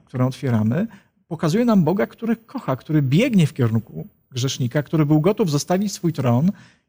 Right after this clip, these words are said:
i biec nam na spotkanie, świadom tego, że choroba,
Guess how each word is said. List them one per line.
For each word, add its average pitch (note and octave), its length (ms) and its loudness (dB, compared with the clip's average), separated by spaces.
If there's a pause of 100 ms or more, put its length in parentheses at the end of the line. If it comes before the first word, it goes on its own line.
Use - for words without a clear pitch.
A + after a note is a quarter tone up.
(100)
i F3+ 240 0
biec E3+ 360 2
nam F3 160 4
na F3 100 2
spotkanie, D#3 580 -2
świadom G3 460 2
tego, C3 380 0 (400)
że D3 280 2 (320)
choroba, E3+ 680 2